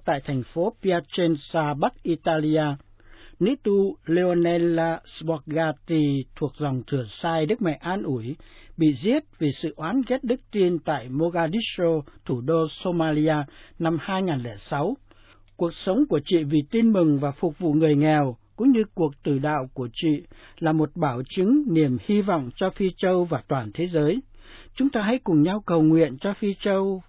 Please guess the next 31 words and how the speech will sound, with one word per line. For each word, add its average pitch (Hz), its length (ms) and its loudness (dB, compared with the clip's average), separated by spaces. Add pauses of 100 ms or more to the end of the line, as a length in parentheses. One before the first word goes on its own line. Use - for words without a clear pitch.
(680)
để 143 340 2 (100)
hòa 170 160 0
bình 147 360 4
tại 143 180 -2
đó 147 280 0
được 156 160 0
hiển 117 320 -2
trị. 143 280 -4 (760)
Và 131 120 -6
sau 170 220 -4
khi 180 320 2
đọc 151 240 -2
một 135 140 0 (100)
kinh 190 160 0
kính 220 200 2
mừng 143 200 2
với 180 120 -4
tất - 220 -4
cả 147 140 -4
mọi 135 240 0
người, 139 340 2 (340)
Đức 226 120 0
Thánh 254 200 2
Cha 202 220 -2
khẩn 117 300 -6
cầu, 135 340 -4 (260)
xin 226 340 2
Đức 269 160 -2
Mẹ 196 220 -2
Phi 185 240 -4
Châu 170 340 0